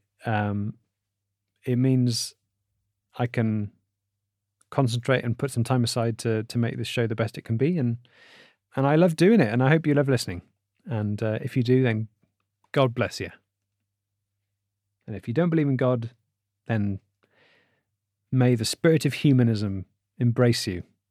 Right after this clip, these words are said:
<laughs> And if, if you're kind of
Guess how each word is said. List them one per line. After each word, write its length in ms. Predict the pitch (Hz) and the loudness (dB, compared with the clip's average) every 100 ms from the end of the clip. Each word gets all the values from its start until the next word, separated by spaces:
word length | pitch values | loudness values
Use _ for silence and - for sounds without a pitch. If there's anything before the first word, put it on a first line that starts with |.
| - | -14
<laughs> 60 | - - - - - - _ _ _ _ _ - - - - 113 | -12 -10 -14 -12 -8 -8 _ _ _ _ _ -20 -20 -20 -20 -12
And 180 | - 143 | -2 0
if, 180 | 143 - - | 0 -4 -8
if 180 | 151 160 | -4 2
you're 200 | 147 139 | 4 4
kind 260 | - 180 | 4 4
of 200 | 160 135 | 4 0